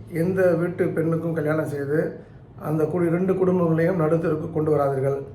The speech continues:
அந்த பாவம் உங்களுக்கு இன்னும் நாலு பிள்ளைகள் இருக்குன்னா, அந்த நாலு பிள்ளைங்களையும் காலி பண்ணிடும்.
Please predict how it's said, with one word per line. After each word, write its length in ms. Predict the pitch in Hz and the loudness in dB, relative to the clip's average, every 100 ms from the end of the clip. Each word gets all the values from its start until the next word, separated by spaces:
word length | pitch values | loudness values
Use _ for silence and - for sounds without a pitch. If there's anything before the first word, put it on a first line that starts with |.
| - - - - | -18 -20 -20 -8
அந்த 260 | 156 175 165 | -2 0 2
பாவம் 600 | 165 175 170 196 214 - | 4 4 4 2 -2 -4
உங்களுக்கு 360 | 180 185 170 | 0 2 2
இன்னும் 160 | 175 190 | 2 2
நாலு 240 | 160 156 | 2 2
பிள்ளைகள் 340 | 160 170 180 170 | 2 0 -2 -2
இருக்குன்னா, 320 | - 156 190 | -4 -4 -2
அந்த 200 | 151 147 | -2 0
நாலு 220 | 170 196 | 2 2
பிள்ளைங்களையும் 440 | 160 175 190 165 | 0 -2 -2 0
காலி 160 | 156 165 | 0 0
பண்ணிடும். 420 | 151 143 208 311 | 0 -4 -6 -8